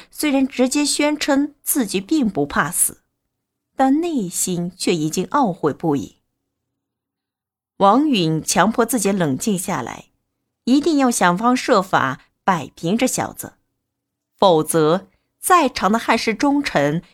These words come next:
个个都将死无葬身之地。但曹操的目的并不是要去告密，如果他要去告密，根本没必要再次放声大笑，暴露自己。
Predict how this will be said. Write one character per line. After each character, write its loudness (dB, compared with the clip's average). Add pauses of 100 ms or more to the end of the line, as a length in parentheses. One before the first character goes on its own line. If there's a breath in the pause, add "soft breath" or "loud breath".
(160 soft breath)
个 2
个 0
都 -2
将 0
死 -2
无 -2
葬 0
身 -6
之 -8
地。 -6 (1300)
但 4
曹 2
操 0
的 0
目 2
的 0 (260 soft breath)
并 2
不 0
是 -4
要 2
去 -6
告 0
密， -6 (840)
如 2
果 2
他 -2
要 2
去 -4
告 2
密， -2 (400)
根 2
本 -2
没 0
必 0
要 2
再 -2
次 -4
放 0
声 -2
大 -2
笑， -4 (280)
暴 2
露 -2
自 -4
己。 -12